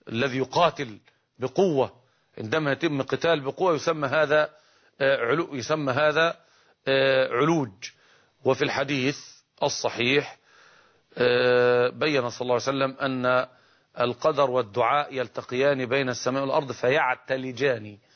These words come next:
يعتلجان يعني إيه؟ كأنه يتم بينهما قتال. هذه اللفظة استخدمت في هذا. فكانت النساء تقول: "أين تذهبون وتدعون للعلوج؟" فإن، فإذا زجرنهم، لما يشوف الزجر من ال-، من النساء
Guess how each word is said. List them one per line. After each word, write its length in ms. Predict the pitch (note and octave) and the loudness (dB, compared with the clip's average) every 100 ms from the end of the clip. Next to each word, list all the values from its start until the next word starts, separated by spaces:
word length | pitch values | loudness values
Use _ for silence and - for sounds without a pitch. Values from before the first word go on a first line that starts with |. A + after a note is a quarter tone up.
| _ - _ - | _ -20 _ 0
يعتلجان 720 | C3 A#2+ B2+ B2 A#2 D3 D3+ | 0 0 -2 -4 0 0 0
يعني 360 | D3+ C3+ B2 C3 | -2 -2 -2 -2
إيه؟ 280 | C#3 C#3 - - _ | -2 -2 -4 -20 _
كأنه 300 | - C#3 D#3 | -4 0 2
يتم 300 | C#3+ E3 D3 | 2 0 -2
بينهما 560 | C3 C#3 D3+ D3 D3 C#3 - _ - | 0 0 0 2 2 0 -6 _ -4
قتال. 560 | C#3 D#3 D#3+ C#3 A2+ A2+ _ _ _ _ _ | -2 2 2 2 -2 -16 _ _ _ _ _
هذه 320 | A2+ C#3 C3+ C3 | -2 -2 0 0
اللفظة 480 | C#3+ D3 C3+ D#3+ - _ - | 0 0 0 -2 -4 _ -18
استخدمت 540 | C3+ - A#2+ C#3+ C#3 - | -12 -6 -4 -2 -2 -2
في 140 | A#2 | -2
هذا. 280 | G#2 F2+ F2+ - - - | -2 -6 -12 -20 -20 -6
فكانت 440 | C#3+ C#3+ A3 E3 | -4 0 0 0
النساء 280 | E3+ D3 F3+ | -2 0 0
تقول: 420 | - - E3 F3 | 0 0 0 0
"أين 280 | E3+ A#3 G#3+ | 0 0 0
تذهبون 400 | G3+ D3+ F#3+ G3 | 2 2 2 2
وتدعون 400 | E3+ E3 D#3 E3+ | 2 2 2 2
للعلوج؟" 540 | D#3+ D3 D3 D#3+ F3 - - - - - | 2 2 0 0 -2 -8 -20 -20 -20 -14
فإن، 560 | - D#3 G#3+ G#3+ F3+ - _ _ _ | -2 0 2 0 -4 -10 _ _ _
فإذا 640 | - C#3+ G3 D#3+ D3 C#3 _ _ _ _ _ | -4 0 2 4 2 0 _ _ _ _ _
زجرنهم، 840 | G#2+ C3+ B2+ F3 F#3 F3+ G#3+ G3+ A3 _ _ _ _ _ - | -2 0 2 0 0 0 -2 -4 -12 _ _ _ _ _ -6
لما 260 | A#2 A#2 | -4 -2
يشوف 220 | A#2 D3+ | -2 -2
الزجر 420 | B2 G#2 F3 E3 D#3+ | -2 0 -2 -2 -6
من 120 | D3+ | -4
ال-، 240 | C#3+ C3 | -6 -8
من 120 | B2+ | -8
النساء 560 | A#2+ A#2+ A2+ C#3+ F3+ | -6 -6 -2 0 0